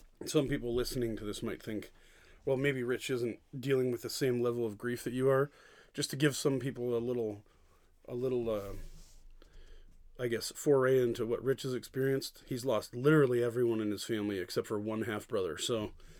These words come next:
he's experienced every bit of grief under the sun. And he always shows up to things and has a good attitude and a positive mindset. So maybe there's something to be learned from that, because I would say in to-,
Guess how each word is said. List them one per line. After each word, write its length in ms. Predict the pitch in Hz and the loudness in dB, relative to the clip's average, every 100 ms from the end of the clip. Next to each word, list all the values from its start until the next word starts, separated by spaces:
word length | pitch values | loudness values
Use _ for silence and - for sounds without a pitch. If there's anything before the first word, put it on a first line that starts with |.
| - | -12
he's 220 | - 156 | -2 0
experienced 480 | 135 - 135 117 - 139 | 0 -4 -4 -4 -2 -2
every 240 | 123 127 | 0 0
bit 200 | 110 117 | 0 -2
of 140 | 107 | -2
grief 440 | 107 117 113 - - | -6 -6 -6 -10 -6
under 180 | 139 123 | -4 -2
the 100 | 101 | -4
sun. 420 | - 123 123 151 - - - - - - - | -6 -2 -2 -2 -6 -20 -20 -20 -20 -14 -6
And 220 | 127 117 | -2 -2
he 220 | - 165 | 2 2
always 340 | - 131 135 123 | 4 4 4 2
shows 280 | - 127 117 | 2 0 0
up 140 | - | -4
to 100 | 113 | -6
things 400 | - 123 120 113 | -2 0 0 -2
and 140 | 110 | -2
has 200 | 123 123 | -2 -2
a 40 | 123 | -2
good 160 | 123 | 0
attitude 380 | 113 113 - 127 | 0 0 -2 -4
and 100 | 117 | -4
a 40 | 104 | -4
positive 380 | 123 113 110 | -4 -4 -6
mindset. 420 | 113 117 113 120 - | -6 -6 -4 -6 -4
So 120 | 120 | 0
maybe 180 | 135 139 | 2 2
there's 160 | 113 | 0
something 260 | 139 110 113 | -2 -4 -4
to 80 | 107 | -6
be 100 | 104 | -4
learned 280 | 123 151 - | 2 2 0
from 140 | - | -6
that, 200 | 95 - | -12 -12
because 360 | - 127 92 - - - - - - - | -6 -6 -6 -10 -18 -20 -20 -20 -10 0
I 100 | 147 | 2
would 140 | 135 | 2
say 380 | - 143 131 113 - - - | 2 4 4 -2 -12 -12 -4
in 220 | 135 117 | -4 -2
to-, 300 | - 143 143 | 2 2 2